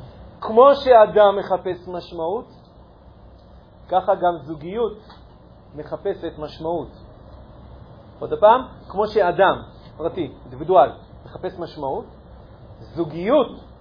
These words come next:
מחפשת משמעות. ליתר דיוק, היא לא, היא, היא, היא עוד יותר מחפשת משמעות מאשר אדם פרטי. כי אדם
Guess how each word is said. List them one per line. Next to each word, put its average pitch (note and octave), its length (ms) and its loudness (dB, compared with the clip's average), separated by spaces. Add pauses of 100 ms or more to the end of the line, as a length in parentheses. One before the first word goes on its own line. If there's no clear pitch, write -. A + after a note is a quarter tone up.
(100)
מחפשת G#3 720 -2
משמעות. F3 540 -4 (580)
ליתר F3 340 0
דיוק, F#3+ 380 4
היא D#3+ 160 -2
לא, E3 140 4
היא, E3 160 0
היא, E3 460 -2 (260)
היא F3 120 2
עוד F3+ 80 6
יותר G#3 460 6
מחפשת A3+ 640 0
משמעות F3+ 640 -8
מאשר D#3+ 420 -6
אדם E3 280 -4
פרטי. C#3 360 -12 (440)
כי D3 100 -8
אדם G#3 180 2